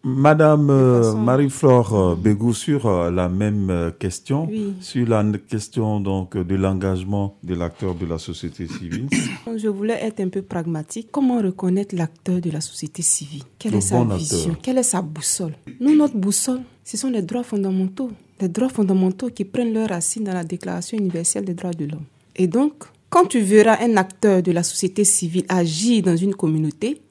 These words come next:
Speaker 2: tu verras qu'il ne fera pas de discrimination. Quand il est dans une communauté, il vient pour former, pour sensibiliser la communauté. La communauté, c'est qui ? Les femmes, les jeunes, les partis politiques, les leaders communautaires. Et tu verras que dans son panier,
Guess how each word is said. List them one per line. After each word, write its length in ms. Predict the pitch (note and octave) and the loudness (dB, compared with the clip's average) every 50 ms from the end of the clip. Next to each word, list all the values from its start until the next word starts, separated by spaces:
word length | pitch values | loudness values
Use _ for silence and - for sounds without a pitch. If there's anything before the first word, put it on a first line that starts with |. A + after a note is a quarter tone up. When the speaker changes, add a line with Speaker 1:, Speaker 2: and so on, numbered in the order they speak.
| _ | _
Speaker 2:
tu 140 | - - A#3 | -6 -2 0
verras 260 | G#3 G#3 A#3+ C#4+ D4 | 2 2 4 4 4
qu'il 160 | C#4+ - C#4+ | 2 2 2
ne 60 | B3+ G#3 | 2 2
fera 260 | - - F#3+ F#3 F3+ | 2 0 -2 -2 -2
pas 140 | - G#3 G3+ | -2 -2 -2
de 80 | F#3 | -2
discrimination. 800 | E3 D#3 E3 - - - E3 E3 D#3+ D#3 D3 C#3+ C#3+ - - - D3+ - _ | -2 -2 -4 -6 -6 -6 -6 -4 -4 -4 -6 -6 -8 -10 -10 -12 -14 -16 _
Quand 240 | - - B3 A3+ - | -4 -2 -2 -2 -2
il 100 | B3+ A3+ | -2 0
est 80 | G#3+ F#3 | 0 0
dans 160 | F#3 F#3 F#3 | 0 0 -2
une 140 | G3 A3 G#3+ | -2 -4 -4
communauté, 680 | - - F#3 F3 E3+ E3+ E3+ E3 - - G3+ G3+ - - | -2 -2 -2 0 0 -2 -4 -6 -8 -10 -10 -10 -8 -6
il 120 | G3+ F#3 | -6 -6
vient 400 | E3 D3 C#3+ D#3+ G3 A3+ C#4 D4+ D4+ - _ | -6 -6 -6 -4 0 0 0 0 -2 -4 _
pour 160 | - G#3 G3 | 0 0 0
former, 520 | - - - A3 G3+ F3+ G3 G#3 A3 A#3 A3+ - | 0 2 2 2 2 2 2 0 -2 -2 -4 -6
pour 160 | - G#3 G3 | -2 -2 0
sensibiliser 920 | F3+ - - A3+ A3 - - B3 G#3+ G#3 A3 A3 G#3+ G3 G#3 B3 B3 B3 - - | 2 2 4 4 4 4 4 2 2 2 2 2 2 2 2 0 0 -2 -4 -4
la 200 | F#3 F3 G3 A3 | 0 2 2 2
communauté. 680 | A#3 - - G#3+ F3+ F3 E3+ E3 D#3 D#3 _ - F3+ E3+ | 2 2 0 2 2 2 0 -2 -4 -6 _ -8 -8 -6
La 140 | - A#3+ C4 | -4 -4 -2
communauté, 420 | C4 - B3+ B3+ B3 A#3+ A#3+ - C#4+ | 0 2 2 2 2 0 -2 -4 -6
c'est 160 | - A3 F3 | -4 -4 -6
qui ? 320 | - - - F#3 D#3+ - _ _ - | -6 -6 -10 -10 -10 -10 _ _ -8
Les 100 | - F3 | -6 -6
femmes, 360 | - - - - F3+ E3 D#3+ C#3+ _ - | -6 -8 -10 -10 -8 -8 -8 -10 _ -4
les 140 | F3 F3 | -4 -2
jeunes, 320 | E3 D3+ D3 F3+ E3+ D#3 D#3 - - | -2 -2 -4 -4 -4 -4 -6 -8 -6
les 120 | - F#3+ F#3 | -4 -4 -4
partis 320 | F#3+ G3+ F#3+ F#3 - A3 | -4 -6 -6 -6 -6 -8
politiques, 680 | - - G3+ F3+ D#3 D3+ - - - F3 - - - _ - | -6 -4 -4 -4 -4 -6 -14 -16 -18 -18 -18 -20 -16 _ -2
les 100 | F#3 A3 | 0 0
leaders 360 | F3+ F3+ G3 F3+ A3 G#3+ G#3+ | 0 0 0 0 0 0 0
communautaires. 640 | - G#3 E3+ F3 F3 E3+ D#3 - - E3 D#3 D3+ - _ _ - | -2 -4 -2 -2 -4 -4 -6 -8 -8 -8 -8 -10 -12 _ _ 0
Et 120 | - A3 G#3+ | 0 0 0
tu 120 | - A#3+ | 0 -2
verras 300 | A3+ G#3 B3+ C#4 D#4+ E4+ | -2 0 0 2 2 0
que 180 | E4+ - D4+ C#4+ | 0 0 0 0
dans 140 | A3 A3+ G#3 | 2 0 0
son 180 | - - G3 | 0 -2 -4
panier, 540 | F#3 - - C4 B3+ B3 C4+ D4+ F4 G4 G4+ | -4 -4 -4 -2 0 2 2 2 0 0 -4